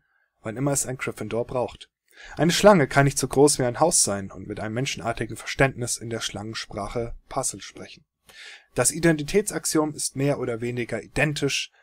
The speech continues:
mit dem Satz der Identität von Gottfried Wilhelm Leibniz, der als Grundlage der Logik anerkannt wird oder wurde, bevor die moderne nebulöse, widersprüchliche Logik sich durchsetzte, siehe die Fuzzy Logic und die nicht klassischen Logiken.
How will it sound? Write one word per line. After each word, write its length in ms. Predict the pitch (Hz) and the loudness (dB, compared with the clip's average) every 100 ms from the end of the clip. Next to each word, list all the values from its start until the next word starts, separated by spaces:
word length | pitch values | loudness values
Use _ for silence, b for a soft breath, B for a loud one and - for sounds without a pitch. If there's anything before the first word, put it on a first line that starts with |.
| b | b
mit 120 | 143 | 2
dem 80 | 151 | 4
Satz 320 | 131 139 - | 4 4 4
der 120 | 135 | 0
Identität 680 | 127 127 120 117 - 107 104 | -2 -4 -4 -6 -8 -8 -10
von 220 | - 110 | -10 -12
Gottfried 520 | 104 101 - 113 110 - | -10 -10 -8 -10 -8 -8
Wilhelm 300 | 107 117 120 | -6 -8 -4
Leibniz, 500 | 117 - 98 - - B B B | -4 -6 -8 -8 -8 B B B
der 100 | 139 | 0
als 180 | 147 - | 2 2
Grundlage 500 | - 196 170 160 156 | 2 4 8 6 6
der 100 | 131 | 2
Logik 420 | 120 127 127 - | 2 0 0 -6
anerkannt 480 | 107 107 - 104 98 | -10 -10 -12 -14 -10
wird 300 | 101 - - _ _ - | -8 -8 -12 _ _ -14
oder 260 | 110 92 | -12 -4
wurde, 340 | 110 127 113 113 B B B - | 0 2 0 -2 B B B -4
bevor 400 | 127 156 143 135 | 4 8 10 8
die 220 | 123 113 | 2 -2
moderne 540 | 110 110 139 147 120 | -2 4 6 6 4
nebulöse, 800 | 117 139 127 120 117 - 110 104 | 0 0 2 2 0 -2 -4 -4
widersprüchliche 720 | 131 139 - - 113 120 - | 0 0 0 -4 -6 -8 -10
Logik 380 | 110 117 113 - | -8 -8 -10 -12
sich 400 | - 107 - - | -14 -12 -16 -8
durchsetzte, 600 | - 156 - 104 - 131 - b b b | -2 -2 -2 -6 -2 -4 -4 b b b
siehe 360 | - 147 127 110 | -2 2 2 0
die 120 | 104 | -6
Fuzzy 320 | - 139 - | 0 0 0
Logic 520 | 104 110 - 110 - _ _ - | -4 -6 -6 -6 -10 _ _ -14
und 180 | 113 | -8
die 80 | 110 | -4
nicht 260 | 120 - - | -4 -6 -4
klassischen 460 | 113 117 113 - | -2 -2 -4 -6
Logiken. 440 | 110 113 - 127 | -4 -4 -8 -18